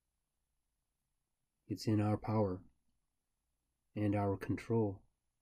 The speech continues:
to decide our future, to create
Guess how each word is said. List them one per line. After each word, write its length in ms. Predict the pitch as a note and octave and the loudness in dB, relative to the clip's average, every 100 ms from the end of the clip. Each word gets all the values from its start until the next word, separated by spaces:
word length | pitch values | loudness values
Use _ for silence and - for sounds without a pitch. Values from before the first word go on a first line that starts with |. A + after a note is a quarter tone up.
| _ _ _ _ _ _ _ _ _ _ _ _ _ _ _ _ _ _ - | _ _ _ _ _ _ _ _ _ _ _ _ _ _ _ _ _ _ -6
to 120 | - | -2
decide 480 | G#2 F#2+ A2+ G2+ G2 | 0 0 -2 0 0
our 220 | F#2+ F#2 | -2 -4
future, 480 | F2 F#2+ - G2+ F#2 _ _ _ _ _ _ _ _ _ _ _ _ _ _ _ _ _ - | -2 -4 -4 -6 -10 _ _ _ _ _ _ _ _ _ _ _ _ _ _ _ _ _ -4
to 160 | G2+ | -2
create 580 | - G2+ G2+ A2 G#2 | -2 0 2 2 0